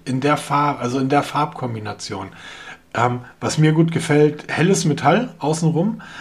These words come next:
mit einem sechs Komma zwei Zoll Display. Du weißt ganz sofort, meins, brauchen wir gar nicht drüber reden, sofort. Da gebe ich das Pixel sechs für weg. Aber mit dem Snapdragon, nein. Nein, da fehlt, da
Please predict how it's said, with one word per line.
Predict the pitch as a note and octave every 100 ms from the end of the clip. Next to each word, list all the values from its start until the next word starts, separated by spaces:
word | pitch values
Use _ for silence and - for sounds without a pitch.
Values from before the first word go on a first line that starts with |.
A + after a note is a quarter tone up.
| -
mit | C3+ C#3
einem | A#2+
sechs | A2+ F#3 - -
Komma | E3+ E3 D#3+
zwei | - C3 C3
Zoll | C3+ - E3+ E3
Display. | - - - A#2 G2 - - _ _ _ _ - B2 F2 - - - -
Du | C3+
weißt | A#2 B2 -
ganz | B2 B2+
sofort, | A#2+ A#2 B2 A#2+ - - -
meins, | - G#2 B2 A2 F#2
brauchen | - A2+ A2+
wir | A#2
gar | B2
nicht | B2
drüber | A#2 A2
reden, | A#2+ C3 G2
sofort. | A2+ B2 D3+ D3 - B2+ -
Da | A#2+ A#2+
gebe | C3+
ich | C3+
das | E3
Pixel | - D#3+ D#3
sechs | C3 F3 -
für | A#2+ G2
weg. | F#2+ - - - - - -
Aber | - C#3+ F3+ G#3 A3+ - - _ _ - - - - _ -
mit | D3+
dem | D#3+
Snapdragon, | B2+ D#3 D3 - G2 F2+ - -
nein. | A#2+ F#2+ - - _ _ _ _ _ _ _ _ _ _ _
Nein, | B2 A2 G2+
da | A#2
fehlt, | - D#3+ F3 - B2+
da | C3+